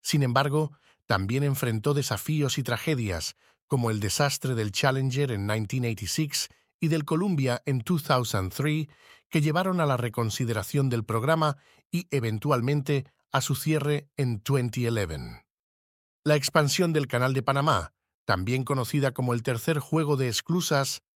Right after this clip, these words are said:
o simplemente la ampliación del Canal de Panamá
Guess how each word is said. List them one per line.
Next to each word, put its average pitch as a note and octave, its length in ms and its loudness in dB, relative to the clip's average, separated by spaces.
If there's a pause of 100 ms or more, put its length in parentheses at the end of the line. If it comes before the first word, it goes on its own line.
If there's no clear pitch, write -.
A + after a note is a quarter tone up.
(240)
o D3 80 0
simplemente D3+ 760 0 (220)
la C#3 200 4
ampliación B2+ 720 0
del C3 160 0
Canal A#2+ 300 0
de B2 80 -2
Panamá D3 480 2